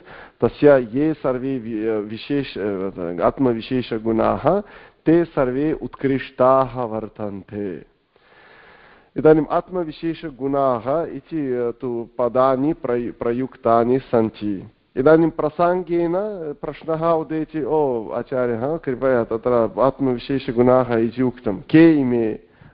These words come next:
अपि च तेषां भेदः कः?" इति, इति अस्मात् प्रसङ्गात्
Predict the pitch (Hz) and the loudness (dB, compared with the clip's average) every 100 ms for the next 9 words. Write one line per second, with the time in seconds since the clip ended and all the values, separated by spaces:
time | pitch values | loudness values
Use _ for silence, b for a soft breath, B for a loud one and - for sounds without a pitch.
0 | - 120 123 135 - 135 117 - 143 151 | -4 0 0 -4 -2 0 0 -2 -4 -4
1 | - 139 131 110 - 107 107 127 160 147 | -4 -6 -6 -8 -8 -8 -4 -2 0 0
2 | 131 117 - 120 127 104 - _ b b | -2 -4 -4 0 0 0 -6 _ b b
3 | b b b - 131 147 147 123 - - | b b b -12 -8 -2 0 -2 -6 -10
4 | - - 123 120 - 139 151 - 131 - | -8 0 2 2 2 2 2 -2 -12 -6
5 | 127 110 110 117 107 131 - | -4 -2 -2 0 0 -4 -8